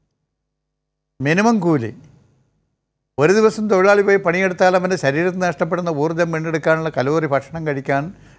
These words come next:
ശാസ്ത്രീയമായി നിശ്ചയിക്കപ്പെട്ട വേതനമാണ് മിനിമം കൂലി. അട്-, അടുത്ത ദിവസവും മുതലാളിക്ക് വേണ്ടി, തൊഴിലുടമയ്ക്ക് വേണ്ടി പോയി പണിയെടുക്കണമെങ്കിൽ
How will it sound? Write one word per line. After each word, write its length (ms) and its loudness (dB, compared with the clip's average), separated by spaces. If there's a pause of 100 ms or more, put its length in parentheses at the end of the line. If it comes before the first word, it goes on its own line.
(120)
ശാസ്ത്രീയമായി 1040 2 (400)
നിശ്ചയിക്കപ്പെട്ട 680 -6 (1400)
വേതനമാണ് 520 -2
മിനിമം 340 -8
കൂലി. 300 -16 (2250)
അട്-, 260 2
അടുത്ത 320 2
ദിവസവും 400 0
മുതലാളിക്ക് 460 2
വേണ്ടി, 180 0
തൊഴിലുടമയ്ക്ക് 520 0
വേണ്ടി 220 -2
പോയി 240 -2
പണിയെടുക്കണമെങ്കിൽ 840 -4